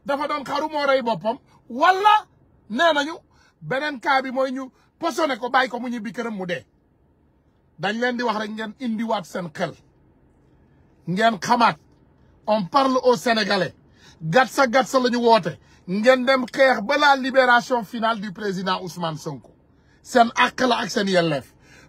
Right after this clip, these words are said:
Président Ousmane Sonko nag boo leen jëlee bakkanam, xam leen ne yéen, seeni njaboot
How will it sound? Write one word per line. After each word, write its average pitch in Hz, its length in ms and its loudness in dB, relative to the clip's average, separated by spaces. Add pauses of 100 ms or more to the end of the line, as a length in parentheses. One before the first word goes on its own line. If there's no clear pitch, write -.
Président 277 480 4
Ousmane 262 380 2
Sonko 262 340 4
nag 240 180 2
boo 262 180 6
leen 294 220 4
jëlee 294 240 6
bakkanam, 277 540 0 (640)
xam 254 240 2
leen 247 200 4
ne 240 100 2
yéen, 254 260 4 (420)
seeni 254 420 2
njaboot 240 440 4